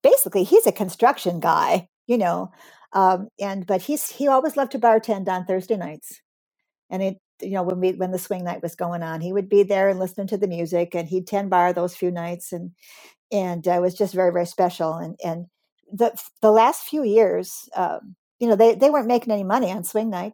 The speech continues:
because they weren't charging enough to make money. They were charging enough to pay the band. But the whole idea was they just wanted to keep it going and wanted, you know, wanted it to be there. And as I said, th-, particularly swing night was a labor of love, uh, on their part.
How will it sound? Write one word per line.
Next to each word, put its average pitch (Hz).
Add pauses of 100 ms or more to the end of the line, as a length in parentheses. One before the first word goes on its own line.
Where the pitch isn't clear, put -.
because 180
they 185
weren't 196
charging 233
enough 170
to -
make 175
money. 180
They 175
were 165
charging 254
enough 226
to -
pay 226
the 208
band. 175 (720)
But 190
the 220
whole 294
idea 226
was 190
they 185
just 214
wanted 214
to 208
keep -
it -
going 170
and 180
wanted, 175 (100)
you 185
know, 170
wanted 170
it -
to 165
be 180
there. -
And 165
as 165
I 170
said, 165
th-, -
particularly -
swing 208
night 185
was 175
a 165
labor 170
of 175
love, 165 (640)
uh, 175
on 175
their 180
part. -